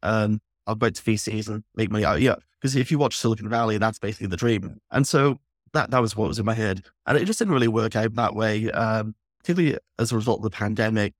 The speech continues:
Once the, the digital boom had kind of subsided a little bit, we found there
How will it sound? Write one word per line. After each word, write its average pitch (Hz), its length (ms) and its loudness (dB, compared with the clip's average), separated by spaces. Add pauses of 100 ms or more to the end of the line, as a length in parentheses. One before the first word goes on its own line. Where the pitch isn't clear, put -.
(160)
Once 123 340 0
the, 110 280 0
the 107 140 -6 (180)
digital 110 300 -2
boom 110 300 0
had 110 120 -2
kind 107 160 -2
of 104 80 -4
subsided 120 440 0
a 110 60 0
little 101 200 0
bit, 107 180 -2 (100)
we 127 160 -2
found 208 300 0
there 262 80 -6